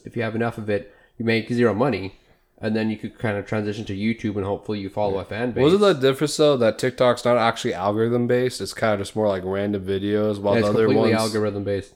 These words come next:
Speaker 2: It is, okay.
Speaker 1: It's completely tuned to keep showing you, like, you know, it, it knows how long you watch something, what you click on when you watch it, all
Speaker 2: So,
Speaker 1: of that.
Speaker 2: so it's just like YouTube, Instagram, all the other sites,
Speaker 1: Except
Speaker 2: then.
Speaker 1: for there's no searching at all.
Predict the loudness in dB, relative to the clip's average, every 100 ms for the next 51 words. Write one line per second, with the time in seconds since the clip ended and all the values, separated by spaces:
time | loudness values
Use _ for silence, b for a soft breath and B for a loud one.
0 | _ -2 0 0 -4 -6 -2 -2 -2 -4
1 | 0 -2 0 -2 -2 0 2 0 -2 -2
2 | -2 -2 b b b b -2 -2 -2 -8
3 | -2 2 4 2 -2 -4 -2 -2 -2 -2
4 | -2 -2 0 0 -2 -2 2 2 2 0
5 | 2 0 -2 -4 -2 -2 -2 -4 -4 -4
6 | -4 -2 -2 -2 -2 -2 -2 -4 2 6
7 | 6 4 -2 -8 2 4 4 2 2 2
8 | 0 0 -2 -2 -2 -2 -2 -6 -6 -4
9 | -2 -2 -8 -10 -4 -2 -2 -6 -4 -2
10 | -2 -2 0 0 2 0 2 2 2 0
11 | 0 0 -4 -2 -4 -8 _